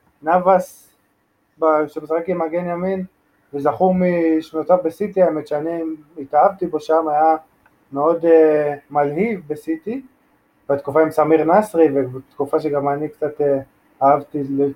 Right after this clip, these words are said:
לצפות בסיטי. בכל מקרה, ההגנה שלה לא רעה בכלל בעיניי, ושחקן שנמצא בכושר מדהים, שני שחקנים בעצם,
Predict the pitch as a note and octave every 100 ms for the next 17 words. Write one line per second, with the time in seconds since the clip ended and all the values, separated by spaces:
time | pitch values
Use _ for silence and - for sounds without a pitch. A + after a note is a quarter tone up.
0 | - C#3 C3+ - C#3+ C3 - F#3+ F#3+ C4+
1 | C4+ _ _ - - G#3+ B3 B3+ G#3 A3+
2 | - _ _ _ _ _ _ _ - D#3
3 | D#3 D#3 E3 G3+ G3 G3+ F#3 E3 D#3 E3
4 | E3 D3+ D3 D3+ F#3 F#3 G3+ A#3 D4+ D4
5 | _ _ _ _ _ _ D3 - - G3
6 | G#3+ A3+ G3 F#3 G3 F#3+ F3+ G3 G3 F#3+
7 | F3+ E3+ B3+ B3 - - B3 B3+ A3 F#3
8 | F3 D#3 E3 D#3+ A3+